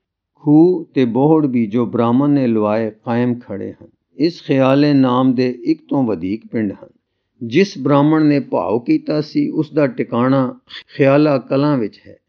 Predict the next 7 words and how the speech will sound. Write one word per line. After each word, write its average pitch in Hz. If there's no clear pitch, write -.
ਤੇ 143
ਉਸ 165
ਦੇ 147
ਘਰ 123
ਉਹ 143
ਕਟੋਰਾ 131
ਹੈ, 95